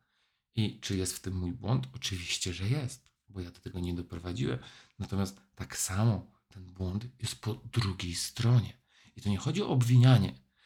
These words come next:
tylko bardziej chodzi o to, że ja równie dobrze tą historię,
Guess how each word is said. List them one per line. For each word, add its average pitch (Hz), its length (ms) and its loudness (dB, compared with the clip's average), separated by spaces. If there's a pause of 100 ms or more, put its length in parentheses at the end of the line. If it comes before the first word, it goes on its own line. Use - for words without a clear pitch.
(120)
tylko - 200 -8
bardziej 147 300 0
chodzi 160 280 0
o 104 140 -2
to, 107 380 -6
że 95 140 -6
ja 90 120 -2
równie 92 260 -2
dobrze 101 440 0
tą - 240 -20
historię, 95 640 -6